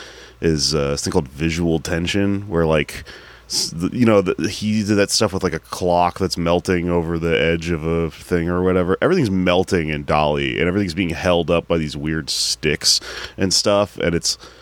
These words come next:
it's because your brain, like, has a conception of the universe involving gravity and shit like that, and so, like,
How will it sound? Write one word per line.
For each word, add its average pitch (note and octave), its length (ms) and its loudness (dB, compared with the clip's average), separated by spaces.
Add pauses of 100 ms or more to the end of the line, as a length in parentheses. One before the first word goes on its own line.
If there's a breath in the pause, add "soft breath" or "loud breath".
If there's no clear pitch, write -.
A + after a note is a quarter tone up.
(280 loud breath)
it's - 200 0
because G2+ 320 0
your A#2 80 2
brain, F2 460 2
like, D2+ 200 -4
has D#2+ 240 -2
a D#2 60 -6
conception D#2 680 0
of C#2 240 0
the D2+ 80 -4
universe D#2 540 0
involving D2+ 440 0
gravity D#2 640 -2
and E2+ 120 -2
shit - 200 0
like F#2 180 0
that, F#2 260 2
and E2 100 -6
so, D#2 260 0
like, C#2+ 220 -2